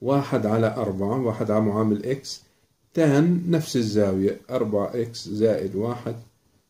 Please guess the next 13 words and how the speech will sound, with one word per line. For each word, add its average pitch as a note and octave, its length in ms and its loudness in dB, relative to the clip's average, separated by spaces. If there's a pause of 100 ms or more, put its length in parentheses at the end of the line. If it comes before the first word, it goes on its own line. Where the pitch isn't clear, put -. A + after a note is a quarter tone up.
(160)
زائد A#2 320 -2
سي. G2+ 300 -2 (880)
ثلاثة C#3 560 2 (220)
تكامل C#3 600 4 (1200)
سيكنت A2+ 680 2 (1300)
خمسة C3+ 640 0
إكس - 360 -8 (840)
تان G#2 380 2 (640)
خمسة G#2+ 600 -2
إكس - 380 -10 (600)
زائد A#2+ 540 2 (240)
كوسيكنت A#2 800 -2 (480)
تربيع A2 600 -2